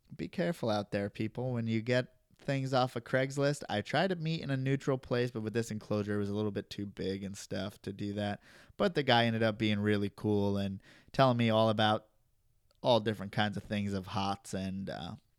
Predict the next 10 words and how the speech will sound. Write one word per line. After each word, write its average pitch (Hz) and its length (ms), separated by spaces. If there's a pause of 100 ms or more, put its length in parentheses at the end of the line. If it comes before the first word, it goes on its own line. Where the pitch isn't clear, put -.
(720)
you 123 80
know, 98 140
reptiles, 104 680
and 101 100
then 101 220 (340)
went 113 220
on 107 160
a 104 80
nice, 101 480
uh, 92 340